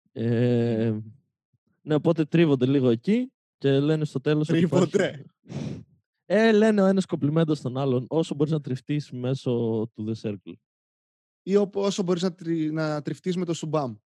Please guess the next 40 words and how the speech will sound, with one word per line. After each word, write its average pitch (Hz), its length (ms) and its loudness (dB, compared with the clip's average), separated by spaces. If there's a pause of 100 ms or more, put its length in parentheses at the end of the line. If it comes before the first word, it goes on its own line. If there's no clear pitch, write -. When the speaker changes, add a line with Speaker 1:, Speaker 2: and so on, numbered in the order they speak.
(340)
Speaker 1:
Ακριβώς. 110 760 -4 (500)
Λίγο. 95 560 -6
Γιατί 113 260 -12
θα 113 160 -10
τελειώσει 107 440 -4
Speaker 2:
Ανεβαίνει 123 380 2
Speaker 1:
κατευθείαν, 127 300 2
γιατί 131 80 2
θα 135 120 4
είναι 135 40 6
η 127 40 -6
Speaker 2:
θερμάτια. 127 240 -8
Speaker 1:
πρώτη 131 220 -2
του - 100 -14
φορά. 110 440 -6 (1400)
Και - 120 -6
Speaker 3:
Ε, - 20 0
Speaker 1:
μετά 143 280 2
Speaker 3:
ναι. 202 120 6
Speaker 1:
έχουμε 202 400 2
Speaker 3:
Δεν 147 200 0
Speaker 1:
την 165 80 4
Speaker 3:
έχει 151 160 2
κάνει 143 200 -2
σεξ. 110 400 -10
Speaker 1:
Ε, 110 80 -10
Speaker 3:
Δεν - 320 -2
έχει 117 100 4
Speaker 1:
σίγουρα. 98 160 -2
Speaker 3:
κάνει 117 140 -10
σεξ. 104 240 -14
Speaker 1:
Δεν 113 140 -8
υπάρχει 127 440 -6
περίπτωση. 120 460 -4
Και 185 140 -2
δεν 220 160 -4
το 226 100 6
λέμε 123 260 2
για 107 140 2
κακό, 101 440 -6